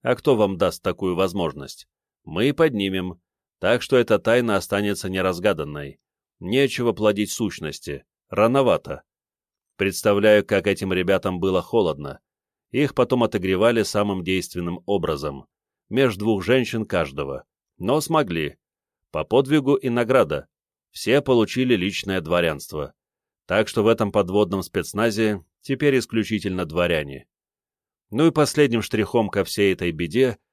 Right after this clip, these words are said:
стал визит англичан на рейд Тронхейма. После захвата Стокгольма кто-то очень умный в Адмиралтействе спохватился и захотел хоть какими-то силами взять этот важнейший порт.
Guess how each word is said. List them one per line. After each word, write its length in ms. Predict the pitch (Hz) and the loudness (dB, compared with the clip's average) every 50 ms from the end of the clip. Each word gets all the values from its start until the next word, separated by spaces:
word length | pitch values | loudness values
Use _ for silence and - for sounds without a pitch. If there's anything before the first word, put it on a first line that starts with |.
| _ _ _ | _ _ _
стал 300 | - - - 135 147 143 | -6 0 4 4 4 4
визит 360 | 131 135 123 117 143 135 - | 4 2 0 0 0 0 0
англичан 640 | 131 113 98 95 98 92 - - 123 127 131 123 - _ _ _ _ _ | 0 0 0 -2 -4 -4 -2 -2 -2 -2 -2 -4 -8 _ _ _ _ _
на 160 | 95 104 104 | -2 -2 0
рейд 320 | 104 107 107 104 - - - | 2 2 2 2 0 -4 -4
Тронхейма. 720 | - 120 117 101 85 - - 90 78 73 73 69 67 - _ _ _ _ _ _ _ _ _ _ _ _ _ | -2 0 0 0 -2 -4 -4 -4 -4 -4 -6 -10 -12 -14 _ _ _ _ _ _ _ _ _ _ _ _ _
После 300 | - 95 104 - - 107 | -2 -2 -2 0 0 0
захвата 480 | 95 101 107 - - 104 98 - - 90 | 0 0 -2 0 2 0 0 0 -2 -6
Стокгольма 760 | - - 92 82 76 78 113 123 123 117 117 113 107 98 - _ _ _ _ _ _ | -4 -4 -6 -6 -2 0 0 0 2 0 0 -2 -2 -4 -8 _ _ _ _ _ _
кто-то 360 | - - 151 160 - 156 143 | -4 -2 0 2 4 4 6
очень 400 | 135 135 123 - 110 98 104 - | 6 4 4 2 -2 -6 -6 -4
умный 320 | - 123 123 120 113 110 101 | -4 -2 -2 0 0 2 2
в 80 | 95 | 0
Адмиралтействе 840 | 95 78 90 90 87 87 85 85 - - 120 123 110 - - 104 98 | 0 0 -2 -2 0 0 0 0 0 0 0 0 0 -2 -6 -6 -6
спохватился 1000 | - - - 85 - - 82 78 78 - 139 151 147 - - 151 147 135 117 - _ _ _ _ _ _ | -6 -6 -8 -8 -6 -6 -6 -6 -4 -2 -2 -2 -2 -2 0 0 0 0 -2 -4 _ _ _ _ _ _
и 100 | - 127 | -2 0
захотел 500 | 135 131 147 135 - 143 131 - 160 160 | 2 2 2 2 2 2 2 4 2 2
хоть 240 | 139 - 127 117 - | 2 2 0 0 0
какими-то 600 | - - 113 107 - 120 107 104 92 - 90 82 | 0 0 -2 0 0 0 0 0 0 0 -2 -2
силами 600 | - - 127 135 139 135 135 127 127 123 117 - _ _ _ _ | -2 -2 -2 2 2 2 4 4 2 0 0 -2 _ _ _ _
взять 460 | - 82 85 - 110 123 135 131 - | -12 -10 -2 2 4 4 4 4 0
этот 340 | - 110 110 - - 104 87 | -2 -2 0 0 0 -2 2
важнейший 600 | 87 95 95 80 90 92 90 82 - - 95 85 | 2 2 2 2 0 -2 -2 -2 -2 -4 -6 -4
порт. 420 | - 110 101 87 - - - - | 0 2 0 0 0 -6 -14 -20